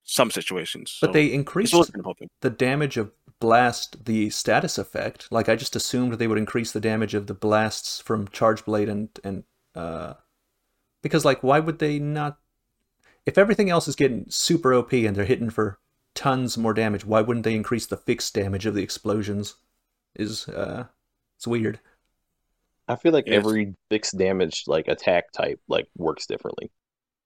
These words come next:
Speaker 2: What do you mean?
Speaker 3: Like, y-, then, then not everyone does the same. Like, you can't really compare, like, you know, the bombs to the Charge Blade or the Gun Lance,
Speaker 2: I
Speaker 3: because
Speaker 2: guess,
Speaker 3: I feel like they
Speaker 2: yeah.
Speaker 3: just handle everything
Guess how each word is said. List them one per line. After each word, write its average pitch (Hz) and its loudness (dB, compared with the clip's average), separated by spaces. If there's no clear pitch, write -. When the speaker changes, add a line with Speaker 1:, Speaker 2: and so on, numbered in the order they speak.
Speaker 2:
What 113 -4
do 104 0
you 98 -4
mean? 95 -6
Speaker 3:
Like, 110 6
y-, 107 4
then, 95 0
then 98 2
not 101 4
everyone 95 2
does 87 0
the 87 -6
same. 98 -2
Like, 87 -2
you 101 -4
can't 87 -2
really 90 -2
compare, 92 0
like, 82 0
you 92 -4
know, 82 -2
the 80 -4
bombs 80 -6
to 80 0
the 98 0
Charge 92 2
Blade 92 2
or 85 0
the 82 -2
Gun 87 -2
Lance, 87 -2
Speaker 2:
I 156 8
Speaker 3:
because 107 4
Speaker 2:
guess, 92 4
Speaker 3:
I - -8
feel 123 2
like 98 4
they 98 2
Speaker 2:
yeah. 90 0
Speaker 3:
just 90 -4
handle 90 -2
everything 85 -4